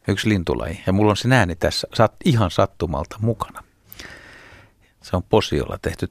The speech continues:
tää äänite, mutta siis järripeipon ryystö on vähän, vähän samanlainen kuin toi. Ja mä, mä äänitin semmoista aika puhdasta, se, semmoista, mä halusin semmoisen äänitteen sieltä Koillismaalta, missä niinku ei oikein,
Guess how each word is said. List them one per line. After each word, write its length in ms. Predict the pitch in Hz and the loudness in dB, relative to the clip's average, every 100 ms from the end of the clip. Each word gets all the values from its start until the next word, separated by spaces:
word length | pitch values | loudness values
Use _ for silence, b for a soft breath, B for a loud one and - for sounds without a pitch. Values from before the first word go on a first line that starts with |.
| - | -2
tää 160 | 95 | 0
äänite, 260 | 85 87 90 | 0 0 -2
mutta 260 | 87 92 | -2 -6
siis 240 | - 104 - | -4 -2 2
järripeipon 1040 | 175 180 110 92 - 98 92 90 92 92 | 4 4 2 -2 0 4 4 2 0 0
ryystö 680 | 92 123 120 82 - - 80 - | 0 0 0 0 -4 -2 -2 0
on 240 | 92 92 | 0 2
vähän, 280 | 110 101 101 - - | 2 2 0 -2 2
vähän 260 | 139 123 95 | 2 4 2
samanlainen 680 | 90 90 80 78 82 82 | 2 0 -2 -4 -6 -8
kuin 160 | 80 80 | -6 -2
toi. 280 | 90 73 85 - _ _ _ _ _ _ _ _ _ _ | -2 -2 -6 -10 _ _ _ _ _ _ _ _ _ _
Ja 60 | - | 2
mä, 60 | 107 127 - 147 214 - | 2 2 0 -2 -2 -2
mä 160 | 143 156 - - | 0 0 -6 -2
äänitin 320 | 175 170 127 | 2 2 0
semmoista 260 | 120 131 147 | -2 0 0
aika 140 | 139 | 0
puhdasta, 540 | 135 - 165 131 101 104 | 0 2 2 2 0 0
se, 140 | 127 139 - - | 0 0 -6 -4
semmoista, 360 | 131 160 123 117 | 0 0 0 2
mä 40 | |
halusin 240 | 123 120 123 | 2 2 0
semmoisen 380 | 156 131 107 | 0 0 4
äänitteen 560 | 113 113 92 - 92 92 | 4 4 2 0 0 0
sieltä 260 | 92 87 82 - | 0 -2 -6 -4
Koillismaalta, 600 | 117 101 87 - 85 92 | 0 0 0 -2 0 0
missä 280 | 90 92 101 | -2 -2 -2
niinku 260 | 101 - | -2 2
ei 80 | 120 | 2
oikein, 340 | 135 120 117 | 2 2 0